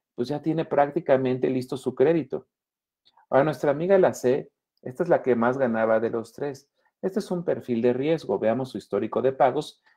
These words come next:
En el año dos mil dieciocho, los primeros cuatro meses, puros unos.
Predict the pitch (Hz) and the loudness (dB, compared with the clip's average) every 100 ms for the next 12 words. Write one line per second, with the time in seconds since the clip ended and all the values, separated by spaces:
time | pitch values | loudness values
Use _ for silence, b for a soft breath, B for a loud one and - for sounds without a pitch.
0 | _ 170 170 147 143 131 113 127 120 123 | _ -6 -2 -2 0 0 0 0 -2 -2
1 | 123 147 131 - 123 - 107 107 117 - | -2 -4 -2 -2 -4 -4 -2 -2 -2 2
2 | 120 123 127 131 123 165 - 107 117 123 | 2 2 -2 -4 -6 -10 -2 0 0 0
3 | 143 143 190 - | -4 -2 -4 -6